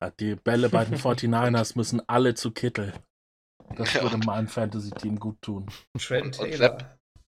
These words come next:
Speaker 2: vorne.
Speaker 3: Sepp wird mir da hoffentlich beipflichten mit McKinnon als Running Back Nummer eins.
Speaker 1: Tja, wir werden sehen. Wir werden sehen.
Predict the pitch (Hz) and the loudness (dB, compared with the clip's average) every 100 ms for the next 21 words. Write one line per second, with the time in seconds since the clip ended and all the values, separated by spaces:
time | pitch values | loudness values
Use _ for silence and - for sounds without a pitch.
0 | _ 135 131 120 - 131 123 117 110 117 | _ -10 0 0 2 0 2 2 2 0
1 | 123 110 - 95 101 - 98 - 107 104 | -4 -2 -2 0 -2 -2 -6 -6 -4 -2
2 | - - _ 110 104 - 113 107 107 107 | -2 -2 _ -8 -6 -4 -4 -4 -6 -8
3 | - _ _ _ _ _ - _ _ 113 | -8 _ _ _ _ _ -20 _ _ -2
4 | 107 - - 107 101 101 95 95 98 92 | -2 -2 -12 -8 -8 -8 -8 -8 -10 -12
5 | 85 82 85 85 - - _ _ _ _ | -10 -10 -12 -10 -10 -12 _ _ _ _
6 | _ _ _ _ _ _ _ _ _ _ | _ _ _ _ _ _ _ _ _ _
7 | _ _ _ _ _ - _ _ _ _ | _ _ _ _ _ -20 _ _ _ _
8 | _ - - - - - _ _ _ _ | _ -20 -20 -20 -20 -20 _ _ _ _
9 | - _ _ _ _ - 101 101 101 104 | -14 _ _ _ _ -8 -8 -8 -6 -4
10 | 110 107 107 104 92 - _ _ _ _ | -4 -2 -2 -2 -8 -20 _ _ _ _
11 | _ _ - 98 - 101 98 90 - | _ _ -16 -12 -12 -12 -14 -16 -18